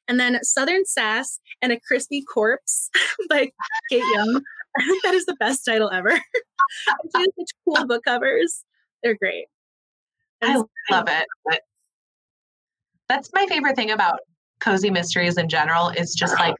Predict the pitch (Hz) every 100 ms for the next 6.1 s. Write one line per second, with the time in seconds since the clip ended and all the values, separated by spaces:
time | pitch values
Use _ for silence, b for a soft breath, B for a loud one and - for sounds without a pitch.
0 | - 170 156 156 - _ _ 170 160 -
1 | 170 - - _ - 190 190 185 185 180
2 | 175 _ _ _ _ _ 214 196 190 190
3 | 180 - 220 220 247 196 170 165 185 160
4 | 156 160 147 160 156 - - 185 - 185
5 | 185 175 160 - 175 160 151 139 123 -